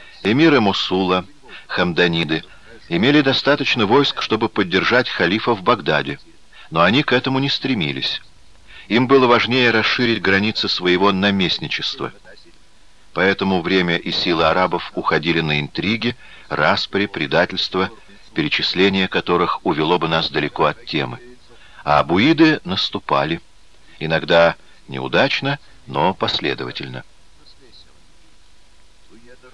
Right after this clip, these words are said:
Жители Ирака, и особенно Багдада, ненавидели дейлемитов, как иноплеменных завоевателей и шиитов. Столь же искренне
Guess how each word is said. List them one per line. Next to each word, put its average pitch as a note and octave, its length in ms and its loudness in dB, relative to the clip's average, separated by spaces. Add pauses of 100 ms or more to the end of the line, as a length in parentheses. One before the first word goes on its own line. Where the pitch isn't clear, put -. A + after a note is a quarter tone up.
(800)
Жители E3+ 560 4
Ирака, C#3 580 4 (460)
и F#2+ 60 -2
особенно F#2 480 0
Багдада, F2 600 0 (680)
ненавидели A2 760 0 (180)
дейлемитов, F2 1000 -2 (440)
как B2+ 360 2
иноплеменных A#2 1040 2
завоевателей F2+ 920 0
и F#2+ 240 -6
шиитов. - 680 -6 (1040)
Столь D#3 320 4
же D3+ 160 2
искренне F2 760 -2